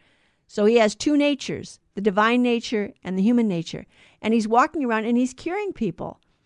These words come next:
And what's interesting is he tells them, "Don't tell anyone." Well, everybody who knew this man knows that he was deaf and had a speech impediment, and now he can speak and hear. It's like,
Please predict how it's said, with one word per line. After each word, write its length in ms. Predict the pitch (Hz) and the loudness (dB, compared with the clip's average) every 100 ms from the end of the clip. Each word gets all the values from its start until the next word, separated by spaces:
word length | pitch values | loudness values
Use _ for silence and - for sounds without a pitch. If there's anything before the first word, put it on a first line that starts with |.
| _ _ _ - | _ _ _ -2
And 100 | 262 | 2
what's 160 | 285 | 2
interesting 400 | 392 403 - 302 | 2 -2 -2 -2
is 100 | 277 | 0
he 100 | 285 | -2
tells 380 | 254 349 302 320 | -2 2 2 2
them, 320 | 285 226 208 - _ _ _ | 0 -2 -2 -8 _ _ _
"Don't 320 | 202 269 277 | 4 4 4
tell 260 | - 262 254 | -2 0 2
anyone." 480 | 240 175 156 - - _ _ _ | 0 -2 -6 -10 -14 _ _ _
Well, 220 | - 247 - _ | -4 -4 -6 _
everybody 440 | 262 330 415 349 320 | 0 2 4 2 2
who 140 | 254 | 2
knew 220 | 247 269 440 | 4 4 2
this 200 | 277 214 | 0 -2
man 260 | 190 175 | -4 -2
knows 320 | 226 269 170 | 0 0 -2
that 100 | 190 | -6
he 120 | 180 208 | -8 -6
was 140 | 180 | -4
deaf 460 | - 220 165 170 - | 0 2 0 -4 -6
and 120 | 208 | -4
had 100 | 196 | -4
a 40 | |
speech 280 | 190 247 247 | -6 -8 -8
impediment, 360 | 214 190 175 151 | -6 -6 -6 -6
and 120 | 196 | -2
now 160 | 233 285 | 2 2
he 80 | 339 | 0
can 160 | 233 | -4
speak 300 | - - 233 | -6 -8 -6
and 120 | 202 | -4
hear. 240 | 196 233 320 | -2 -2 -4
It's 140 | 302 | -4
like, 180 | 202 202 | -4 -6